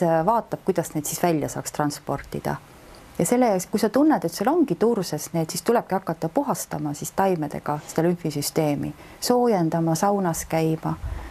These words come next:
Ütlen, kui inimene käiks iga õhtu saunas, siis ei olekski mingeid haigusi.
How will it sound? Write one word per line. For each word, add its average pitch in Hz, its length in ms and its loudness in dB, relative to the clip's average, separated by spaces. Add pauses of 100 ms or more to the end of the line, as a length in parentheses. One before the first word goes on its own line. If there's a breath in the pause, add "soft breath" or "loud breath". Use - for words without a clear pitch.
(160)
Ütlen, 165 220 2
kui 185 120 2
inimene 165 360 4
käiks 160 260 -2
iga 180 200 2
õhtu 165 200 -2
saunas, 202 440 0
siis - 160 -10
ei 165 80 0
olekski 139 260 -4
mingeid 135 240 -2
haigusi. - 440 -6